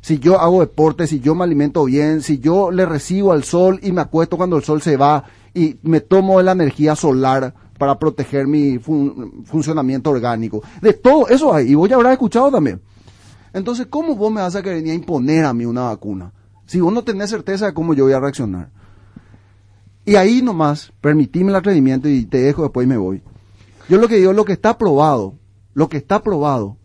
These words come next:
es que la vacuna genera una respuesta inmunológica. Si vos tenés buenas defensas, porque sos un tipo sano,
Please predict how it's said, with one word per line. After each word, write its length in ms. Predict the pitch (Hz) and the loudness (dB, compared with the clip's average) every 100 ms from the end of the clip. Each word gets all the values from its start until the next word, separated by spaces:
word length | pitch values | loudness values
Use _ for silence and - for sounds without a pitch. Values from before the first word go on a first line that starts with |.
| - | -6
es 100 | 151 | -4
que 100 | 175 | -2
la 100 | 180 | -2
vacuna 580 | 165 - 165 143 110 - - _ _ _ - | -4 -4 -2 -2 -4 -8 -20 _ _ _ -20
genera 680 | - 185 156 196 262 254 185 | -2 -2 0 0 2 0 0
una 240 | 170 175 | -2 -2
respuesta 540 | 160 147 - 160 147 156 | -2 -4 -2 -4 -2 -4
inmunológica. 880 | 156 160 135 113 110 - 101 - - - _ - - - | -4 -4 -4 -4 -6 -8 -18 -20 -20 -20 _ -20 -20 -14
Si 160 | 180 | -8
vos 200 | 175 262 | -6 -6
tenés 400 | 277 220 214 254 | -4 -4 0 0
buenas 340 | 170 147 143 147 | 0 -2 -2 -4
defensas, 480 | 120 - 110 104 113 | -6 -8 -8 -8 -6
porque 180 | 127 123 | -6 -6
sos 80 | |
un 80 | 139 | -8
tipo 240 | 127 127 139 | -8 -10 -12
sano, 400 | 107 95 101 | -12 -12 -14